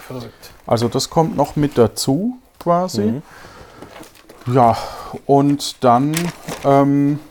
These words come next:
Speaker 2: musst du auf einem Gerät, auf einem separaten Gerät eben immer angeben, äh, ähm,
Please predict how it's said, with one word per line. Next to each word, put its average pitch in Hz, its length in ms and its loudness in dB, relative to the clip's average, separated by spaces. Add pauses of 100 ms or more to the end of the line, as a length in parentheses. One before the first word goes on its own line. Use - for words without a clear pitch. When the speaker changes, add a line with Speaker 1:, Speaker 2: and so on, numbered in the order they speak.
(1300)
Speaker 2:
musst 151 300 2
du 151 100 2
auf - 280 0
einem 131 200 2
Gerät, 123 500 2
auf 123 220 -4
einem 127 100 2
separaten 127 680 0
Gerät 113 400 0
eben 131 300 -4
immer 135 380 -2
angeben, 151 960 -2 (140)
äh, 127 360 2 (1800)
ähm, 117 460 2